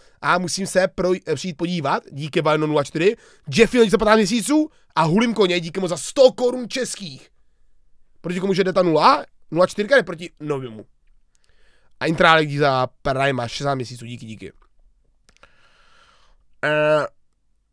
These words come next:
možná myslela, proč když žereš, tak mlašskáš, že bych ti neradši dal kopačku?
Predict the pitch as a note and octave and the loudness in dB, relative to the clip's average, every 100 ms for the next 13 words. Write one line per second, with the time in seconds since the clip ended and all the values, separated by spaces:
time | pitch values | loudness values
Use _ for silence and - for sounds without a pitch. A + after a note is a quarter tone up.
0 | - D3+ F#3+ F3 - G3 D3 F3+ D#3 G3 | -6 2 2 2 0 0 0 -2 -2 -8
1 | B2+ D3+ D3 A3 - D3 D3+ D#3 - - | -2 -2 0 -2 -4 -6 -4 -4 -6 -6
2 | A#2+ G#3+ E3 C3+ D3 - D3+ C#3+ D3 D#3 | -2 -2 -4 -8 -8 -8 -6 -4 -6 -6
3 | D3 D3 C3+ B2 - G#2 C4+ | -8 -6 -8 -8 -10 -12 -12